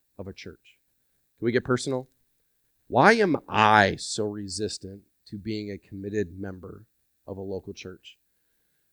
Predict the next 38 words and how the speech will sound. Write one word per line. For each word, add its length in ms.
Can 140
I, 60
can 160
I 40
give 160
you 260
some 180
ideas? 480
I, 180
I 60
don't 260
want 180
anybody 340
telling 320
me 100
what 220
to 80
do. 200
Okay? 260
Well, 140
then 100
it's 140
like, 300
"Well, 100
then 140
don't 180
follow 220
Jesus, 540
'cause 140
that 200
guy's 240
always 320
telling 260
you 80
what 140
to 80
do." 180
Okay? 180